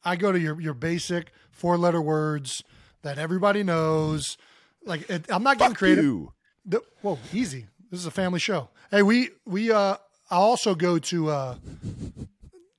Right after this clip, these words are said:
Speaker 1: calling guys bums. I don't know why. That's, like, a big, I, I think bum, "Get out of here, you bum!" Like, that's a, I, I like that. I feel like it's an underrated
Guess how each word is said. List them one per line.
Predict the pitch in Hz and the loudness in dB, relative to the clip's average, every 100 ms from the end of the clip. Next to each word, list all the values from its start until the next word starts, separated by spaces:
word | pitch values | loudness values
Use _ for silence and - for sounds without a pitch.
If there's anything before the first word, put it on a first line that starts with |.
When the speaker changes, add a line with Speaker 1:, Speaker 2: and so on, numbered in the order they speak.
| _ | _
Speaker 1:
calling | 175 202 | 2 2
guys | 175 170 123 | 4 0 0
bums. | 156 160 190 208 - | 0 0 0 -6 -2
I | 175 | 0
don't | 190 | 4
know | 185 | 6
why. | 175 165 131 | 6 4 2
That's, | 165 208 | -2 0
like, | 190 | -2
a | |
big, | 156 175 170 147 | 0 0 0 -2
I, | 185 170 | -4 -4
I | 170 | -4
think | 208 202 131 107 | -4 -6 0 8
bum, | 220 247 - - - _ _ - | 8 8 -4 -18 -20 _ _ 4
"Get | 427 | 8
out | 440 | 10
of | 403 | 10
here, | 381 | 8
you | 349 | 6
bum!" | 208 330 392 415 349 - - 208 | 6 8 8 6 -6 -16 -6 -2
Like, | 214 | 0
that's | 240 240 | 0 0
a, | 214 | 0
I, | 185 190 | 2 0
I | 190 190 | 0 2
like | 208 208 | 2 2
that. | 202 185 180 _ _ | 4 4 2 _ _
I | 175 | -4
feel | 220 202 | 2 4
like | 160 | 4
it's | 156 | 0
an | 175 | -2
underrated | 170 165 156 160 151 139 | 0 2 2 2 0 -2